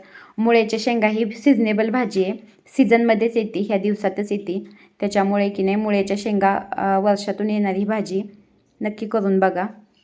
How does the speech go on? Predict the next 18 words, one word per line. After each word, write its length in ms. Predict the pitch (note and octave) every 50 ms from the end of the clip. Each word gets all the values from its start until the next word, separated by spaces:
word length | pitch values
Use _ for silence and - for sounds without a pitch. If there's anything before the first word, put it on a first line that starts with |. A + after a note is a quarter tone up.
| _ _ _ _ _ _ _ _ _ _ _ _ _ _ _ _ _ _ _ _ _ _ - - - - - - _ _ _
मुळ्याच्या 420 | A3+ A3+ A#3+ A3 A3 A3 A3 B3 A3+
भाजीसाठी 460 | B3+ B3+ G3+ G#3 G#3 - A3+ G3 G3
आता 160 | F#3+ F#3+ G#3
हा 120 | G3+ G3+
कांदा 320 | G3 - A#3 A3 A3 G3+ G3+ G3+ G#3
छान 160 | A#3 A3+ A3+
भाजून 320 | A#3 A#3 A#3 - G#3 G#3+
झालेला 380 | G#3+ A#3+ B3 A3+ G#3 G3+ F#3+ F#3
आहे 100 | G3+ A3+ - - - _ _ _ _ - _ _ _ -
आणि 200 | G3+ G3 G3+ G3+
आता 160 | G3+ G3+ G#3
हा 120 | G3+ -
लसूण 360 | - A3+ A3+ A#3 A3+ A#3+ A3+
मी 160 | A3 A3+ A3+ G#3+
जो 120 | G#3+ A#3
चेंगरून 440 | A3+ - B3+ A#3+ A3 G#3 A3+ A3 A3
घेतला 280 | B3+ B3 - G#3+ G3+
होता 280 | G3+ G3 G3+ - -